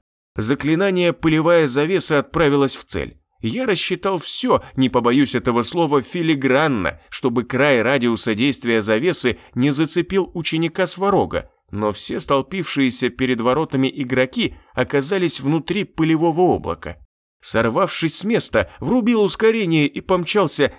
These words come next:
к чертыхающейся, но ничего не видящей толпе. Благо, контуры тел игроков система мне подсвечивала. Заклинание не боевое и не причиняет урона, так что статус преступника система не повесит.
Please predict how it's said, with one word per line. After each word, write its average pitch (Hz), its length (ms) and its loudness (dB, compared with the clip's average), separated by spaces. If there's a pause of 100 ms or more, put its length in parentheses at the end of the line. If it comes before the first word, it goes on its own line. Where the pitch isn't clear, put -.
к - 80 -14
чертыхающейся, 143 1200 0 (100)
но 180 140 0
ничего 190 480 -2
не 160 140 2
видящей 170 440 -4
толпе. 127 540 -2 (340)
Благо, 123 520 2
контуры 123 800 0
тел 147 280 2
игроков 131 720 -2
система 143 540 2
мне 135 220 4
подсвечивала. 80 840 -6 (140)
Заклинание 190 720 0
не 185 120 2
боевое 180 720 -2 (120)
и 113 200 2
не 131 120 2
причиняет 147 720 -2
урона, 98 400 -2 (120)
так - 200 -6
что 165 220 0
статус - 480 -2
преступника 175 840 -2
система 160 520 0
не 123 100 2
повесит. 98 580 -4